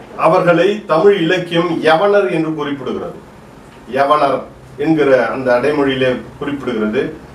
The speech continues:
சங்க இலக்கியத்தில் பல இடங்களில் யவனர்கள் குறித்த உறவு முறைகள் பற்றி பேசுகிறது. யவனர்களோடு தமிழர்கள் கொண்டிருந்த வணிக உறவுக்கு முக்கியமான மூன்று இடங்கள் தமிழ்நாட்டில் என்று சொன்னால்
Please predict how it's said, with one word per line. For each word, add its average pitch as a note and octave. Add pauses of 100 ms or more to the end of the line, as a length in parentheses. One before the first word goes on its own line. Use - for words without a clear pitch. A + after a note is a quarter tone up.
(260)
சங்க A3
இலக்கியத்தில் F3+
பல G3
இடங்களில் F3
யவனர்கள் E3+
குறித்த F3 (480)
உறவு G3+
முறைகள் D#3
பற்றி C3
பேசுகிறது. - (460)
யவனர்களோடு F#3+
தமிழர்கள் F#3
கொண்டிருந்த D#3+
வணிக E3+
உறவுக்கு B2+ (100)
முக்கியமான F3
மூன்று E3
இடங்கள் D3+ (280)
தமிழ்நாட்டில் C#3
என்று B2
சொன்னால் B2+